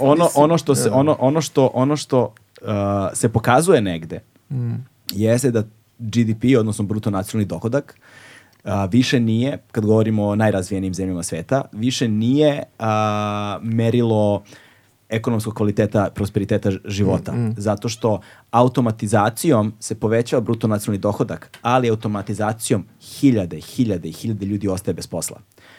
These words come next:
Speaker 1: I ti imaš obrnutu situaciju da, recimo, u Sjedinjenim Američkim Dr-, Državama bruto nacionalni dohodak raste, ali broj siromašnih raste takođe.
Speaker 2: Mm.
Speaker 1: Paralelno sa time. Dakle,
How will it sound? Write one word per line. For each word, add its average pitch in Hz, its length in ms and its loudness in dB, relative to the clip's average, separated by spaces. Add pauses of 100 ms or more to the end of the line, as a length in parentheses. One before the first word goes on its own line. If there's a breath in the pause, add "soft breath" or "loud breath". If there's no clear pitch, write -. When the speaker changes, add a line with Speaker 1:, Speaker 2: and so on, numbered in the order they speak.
(380 soft breath)
Speaker 1:
I 104 120 -4
ti 143 280 -2
imaš 147 460 -4 (880)
obrnutu 131 480 4
situaciju 90 640 -4
da, 98 200 -2
recimo, 104 260 -2
u 92 40 -2
Sjedinjenim 117 220 0
Američkim 110 320 -2
Dr-, 110 100 2
Državama 110 440 -4
bruto 110 340 -2
nacionalni 110 320 -2
dohodak 104 340 -2
raste, 98 380 0 (760 soft breath)
ali 101 420 2
broj 113 320 4
siromašnih 107 560 0
raste 85 300 -6
takođe. - 460 -12
Speaker 2:
Mm. 107 380 -6 (200)
Speaker 1:
Paralelno 101 460 4
sa 90 100 -6
time. 87 340 -4 (240 soft breath)
Dakle, 101 420 0